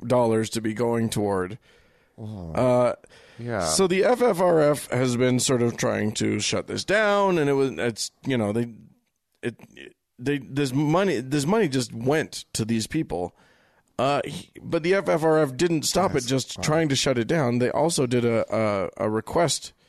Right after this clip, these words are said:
Speaker 1: an F O A, a F O I A request. I guess that's a Freedom of Information Act request,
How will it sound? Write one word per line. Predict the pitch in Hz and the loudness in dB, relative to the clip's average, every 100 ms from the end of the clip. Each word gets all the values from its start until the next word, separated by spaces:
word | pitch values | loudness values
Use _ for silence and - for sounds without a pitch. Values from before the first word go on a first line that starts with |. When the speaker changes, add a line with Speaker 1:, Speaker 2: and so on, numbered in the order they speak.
| _ _ _ _ - - - | _ _ _ _ -20 -14 -2
Speaker 1:
an | 113 117 - | 0 0 0
F | 135 151 | -2 2
O | 143 127 | 4 4
A, | 123 | 2
a | - - 143 - | -2 -2 0 0
F | 151 131 | 0 2
O | 147 | 2
I | 127 131 | 4 2
A | 127 123 135 | 4 4 4
request. | 123 113 - 104 104 - - | 2 0 -2 -2 -4 -8 -6
I | 104 101 | -4 -4
guess | 101 | -4
that's | 98 90 | -6 -4
a | 90 82 | -4 -4
Freedom | 76 - 98 104 101 | -8 -10 -6 -4 -4
of | 92 | -6
Information | 104 - 120 117 104 | -8 -4 -4 -4 -4
Act | 92 - | -4 -6
request, | 85 87 87 95 - | -10 -4 -4 -4 -8